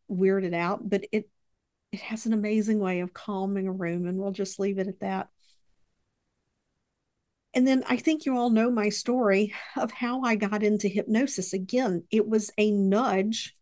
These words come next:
from the universe. It was like, "You know, you really should check this hypnosis thing out." And it was a result of something that I came across in anesthesia.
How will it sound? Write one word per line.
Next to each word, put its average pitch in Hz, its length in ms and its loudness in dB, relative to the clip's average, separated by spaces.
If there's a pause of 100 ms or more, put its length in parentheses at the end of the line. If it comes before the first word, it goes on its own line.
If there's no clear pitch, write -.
(480)
from 175 180 -4
the 208 120 4
universe. 233 640 4
It - 100 -8
was 240 160 -2
like, 233 460 -2 (400)
"You 311 80 -4
know, 415 60 0
you 381 180 2
really 285 220 -2
should 233 180 -6
check 254 260 -6
this 226 200 -4
hypnosis 214 640 -2
thing 196 420 -6
out." - 440 -6 (280)
And 233 100 6
it 254 80 0
was 285 140 -2
a 285 60 0
result 247 420 0
of 226 100 -6
something 220 480 2
that 214 200 2 (400)
I 214 120 -2
came 220 240 4
across 202 400 0
in 208 160 0
anesthesia. 196 760 -2